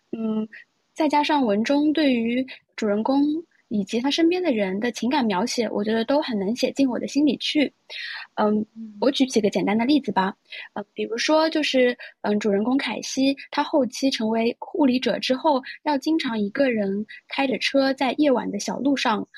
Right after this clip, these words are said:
Speaker 1: 嗯，行驶。然后那其实开车本身就是一件很孤独的事情，再加上，嗯，外面漆黑一片，且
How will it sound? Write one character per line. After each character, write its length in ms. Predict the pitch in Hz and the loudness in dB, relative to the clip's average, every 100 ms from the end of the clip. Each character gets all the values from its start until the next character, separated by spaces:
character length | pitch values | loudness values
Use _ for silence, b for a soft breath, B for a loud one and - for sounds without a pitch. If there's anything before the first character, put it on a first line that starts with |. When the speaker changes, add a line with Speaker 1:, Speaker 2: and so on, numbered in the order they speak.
| B _ - | B _ -10
Speaker 1:
嗯， 220 | 175 - - | -8 -8 -6
行 240 | - 214 | -2 0
驶。 380 | 330 - 190 - _ B B | 0 2 0 -2 _ B B
然 100 | 262 | 0
后 80 | 294 | 2
那 200 | 302 320 | 2 2
其 200 | 285 240 | 0 -2
实 320 | - 247 262 269 - | 2 2 2 -2 -6
开 160 | 311 | -2
车 140 | 320 330 | 0 0
本 160 | - | -2
身 180 | - 226 | -2 0
就 160 | 240 220 | 0 0
是 160 | - | 0
一 80 | 196 | -2
件 180 | 214 202 | 0 -2
很 140 | 202 | -2
孤 140 | 220 240 | -2 -2
独 120 | 190 | -2
的 120 | 196 | -2
事 180 | - 214 | -2 -4
情， 260 | - 180 196 B - | -2 -4 -4 B -4
再 120 | 240 | 0
加 160 | 240 233 | 2 2
上， 280 | 247 190 214 B - | 2 0 -2 B -2
嗯， 340 | 208 190 190 - - _ _ | 2 2 2 -2 -6 _ _
外 120 | 294 | 2
面 180 | 254 226 | 2 0
漆 180 | 220 269 | 0 0
黑 140 | 285 | 2
一 80 | 214 | 0
片， 340 | 202 269 214 - B - | 0 0 0 -4 B -8
且 380 | - 214 170 | 0 2 2